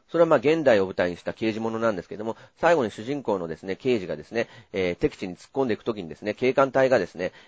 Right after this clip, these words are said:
まあ、警官に追われてる身になってるんですけども、警官隊たちがずらーっと並んで、もうショットガンとかマシンガンとかバーッと持ってるところをですね、えー、ずっとバスで持って、えー、蜂の巣になりながらですね、抜けていくっていうクライマックスなんですね。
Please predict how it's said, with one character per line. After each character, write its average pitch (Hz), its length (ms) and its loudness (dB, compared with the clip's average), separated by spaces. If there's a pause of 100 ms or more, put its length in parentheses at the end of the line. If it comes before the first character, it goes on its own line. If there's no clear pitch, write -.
ま 95 140 -2
あ、 - 20 -18
警 127 160 2
官 120 320 2
に 123 80 -2
追 113 80 2
わ 131 120 10
れ 135 80 8
て 127 120 0
る 123 80 2
身 120 100 -2
に 120 60 -4
な 117 120 4
っ - 40 -8
て 90 100 -8
る 82 60 -6
ん 82 40 -10
で 85 60 -14
す - 60 -18
け 101 60 -8
ど 104 60 -8
も、 90 60 -10
警 131 140 0
官 139 160 4
隊 135 140 4
た 104 100 -4
ち - 40 -10
が 87 100 -6
ず 123 160 -8
ら 160 80 2
ー 151 260 4
っ 147 40 -4
と 143 100 -6
並 131 180 2
ん 120 40 -4
で、 120 100 0 (340)
も 117 80 -8
う - 20 -10
シ - 80 -6
ョ 113 40 -6
ッ - 20 -8
ト - 80 -2
ガ 135 100 4
ン 120 60 -2
と 104 60 -4
か 104 80 2
マ 104 160 0
シ - 80 -6
ン 131 40 -2
ガ 127 60 0
ン 110 40 -2
と 95 60 -8
か 101 60 -8
バ 135 80 0 (100)
ー 156 40 -8
ッ - 20 -20
と 151 80 -6
持 151 60 -4
っ 156 40 -4
て 131 120 -2
る 107 80 -2
と 127 80 -6
こ 143 100 0
ろ 165 80 8
を 120 60 4
で 90 80 -6
す - 80 -20
ね、 - 180 -2 (260)
え 87 440 0
ー、 - 20 -20
ず 113 80 -4
っ - 40 -4
と 113 120 -4
バ 131 160 4
ス - 80 -12
で 92 80 -6
持 90 80 -10
っ - 40 -14
て、 - 180 -8 (240)
え 87 100 -8
ー、 85 40 -6
蜂 - 220 -10
の 165 100 4
巣 165 120 -4
に 120 60 -2
な 98 80 2
り 101 80 -2
な 101 80 2
が 90 80 0
ら 80 60 -2
で 73 80 -14
す - 80 -18
ね、 85 80 -8
抜 95 120 -8
け 123 100 -2
て 123 100 -2
い 117 60 0
く 131 100 -10
っ - 20 -6
て - 160 -12
い 95 40 -2
う 87 120 -6
ク 104 100 -2
ラ 107 60 4
イ 107 40 2
マ 107 100 0
ッ - 20 -18
ク - 80 -20
ス 90 60 -14
な 67 60 -10
ん 67 40 -14
で 80 60 -20
す - 60 -20
ね。 123 140 -2